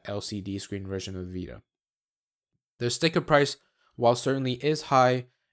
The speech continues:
and would most definitely dissuade the price-sensitive crowd, what really irked all consumers of this device was insanely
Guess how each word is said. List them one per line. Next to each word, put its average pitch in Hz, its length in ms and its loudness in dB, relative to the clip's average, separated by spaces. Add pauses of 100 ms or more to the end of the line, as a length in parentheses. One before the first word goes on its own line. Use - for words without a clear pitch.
(100)
and 104 360 -4
would 110 200 0
most 110 380 -4
definitely 117 460 -4
dissuade 107 580 -2
the 95 80 -8
price-sensitive 107 840 -4
crowd, 107 360 0
what 147 200 -4
really 196 400 -4 (120)
irked - 400 0 (580)
all 185 220 6
consumers 160 560 -2
of 120 100 -2
this 120 160 -2
device 110 400 0
was 113 240 -6
insanely 170 760 -4